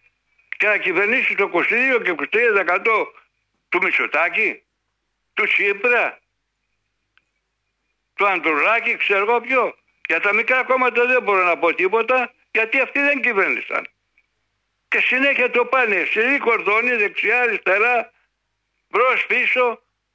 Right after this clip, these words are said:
να κάνουμε πλειοψηφική, ε, κυβέρνηση. Για όνομα του Θεού. Αγάπη στο λαό δώστε, κύριοι, αγάπη στο λαό. Το είκοσι είχα πει, «Α, σας αγαπώ όλους, σας σέβομαι και σας εκ-, σας εκτιμώ.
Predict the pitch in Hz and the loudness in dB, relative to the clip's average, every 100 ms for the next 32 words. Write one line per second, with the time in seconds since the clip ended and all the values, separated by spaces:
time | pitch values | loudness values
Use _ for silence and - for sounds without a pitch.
0 | _ - 196 - 240 247 240 233 226 254 | _ -6 -4 0 0 0 0 -2 -2 0
1 | 240 - 233 240 226 277 269 247 247 247 | 0 0 -2 -4 -2 0 -2 -2 -4 -2
2 | 240 226 247 254 277 262 202 - - - | 0 -2 -2 0 0 0 0 -4 -6 -8
3 | _ _ _ - 240 269 277 269 254 226 | _ _ _ -4 2 2 2 0 0 0
4 | 202 190 160 160 156 135 123 - _ _ | 0 0 -2 0 2 2 -2 -6 _ _
5 | _ _ 180 202 233 269 226 208 233 240 | _ _ -2 0 2 0 0 -2 0 2
6 | 262 269 254 233 196 - 185 190 180 170 | 2 2 0 0 0 -2 -4 0 0 2
7 | 160 156 151 165 165 254 240 185 156 196 | 0 0 0 0 0 0 0 -4 -2 0
8 | 208 233 202 143 _ _ _ _ _ _ | 2 2 0 -2 _ _ _ _ _ _
9 | _ _ _ 175 226 285 247 240 - 233 | _ _ _ 0 0 0 0 0 0 0
10 | 247 247 269 226 202 - 196 165 190 208 | 0 0 0 0 0 -2 -2 0 2 0
11 | 220 254 226 214 226 262 254 - _ - | 2 2 2 2 2 -2 -4 -10 _ -6
12 | 202 202 196 214 214 247 262 262 240 233 | 0 0 0 0 2 2 0 0 0 -2
13 | 240 - 226 214 220 214 220 - 247 240 | -4 -4 -4 -2 0 0 0 -2 -2 2
14 | 208 - | 0 -2